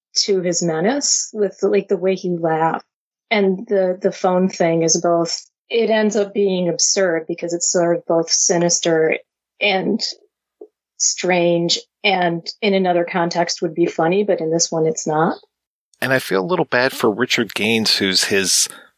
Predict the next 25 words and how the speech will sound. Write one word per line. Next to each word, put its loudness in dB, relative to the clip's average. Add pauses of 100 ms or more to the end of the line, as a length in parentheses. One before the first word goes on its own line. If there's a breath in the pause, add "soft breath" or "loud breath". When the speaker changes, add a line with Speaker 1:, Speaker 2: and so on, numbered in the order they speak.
Speaker 2:
second 0
in 2
charge, 0 (520 loud breath)
because 0
he's 0 (100)
a 2
great -2
actor. 0
We've 0
seen 2
him 2
in 0
Double 0
Indemnity. 0
He's 0
got 0
a, 0
a -4
really 2 (320 loud breath)
menacing 2
look. 0
He's 0
a -4
great 0
heavy, 0